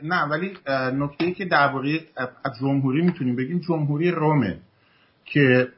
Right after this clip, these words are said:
اه، تقریباً دو هزار خورده سال پیش شروع، اه، شروع شد و به اوج بردهداری رسید و، اه، من فقط یادآوری می‌کنم به پناهندگان تازی مسیحی شدهمون که همه از جمهوری خواهم می‌شن که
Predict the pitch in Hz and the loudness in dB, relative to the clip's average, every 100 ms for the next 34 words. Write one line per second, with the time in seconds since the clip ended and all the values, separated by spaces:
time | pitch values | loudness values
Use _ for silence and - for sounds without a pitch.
0 | - 120 120 147 135 131 143 151 151 - | -2 0 2 2 2 2 2 2 -2 -6
1 | 135 160 147 147 147 147 127 117 151 - | -4 -2 0 0 0 -2 -6 -2 -4 -2
2 | 135 123 127 165 180 - 151 143 170 120 | -2 -2 -2 -2 -2 -4 -4 -4 0 0
3 | 120 113 - 131 160 175 175 165 147 139 | 0 -4 -4 0 0 2 2 2 4 2
4 | 120 131 147 170 151 139 120 127 117 113 | 2 0 2 0 2 2 2 0 -2 -2
5 | 147 180 175 151 135 131 123 120 _ _ | -2 -4 -4 -4 -2 2 2 0 _ _
6 | _ _ _ 117 113 110 110 113 113 143 | _ _ _ -4 0 2 2 0 0 0
7 | 156 151 160 156 139 135 131 127 170 175 | 2 2 2 4 4 4 0 0 -2 -2
8 | 165 156 156 143 135 135 135 - 135 135 | -2 -2 -2 0 0 -2 -4 -2 0 0
9 | 131 123 120 131 156 170 147 120 135 127 | -2 -2 0 0 0 0 0 0 0 -2
10 | 120 - 123 123 - 123 131 147 165 156 | -2 -2 -6 -4 -4 -4 -2 -2 0 0
11 | 131 139 123 120 127 127 120 117 123 117 | 0 -2 -6 -4 0 2 2 2 2 2
12 | 120 117 147 170 175 170 | 0 0 -2 0 0 0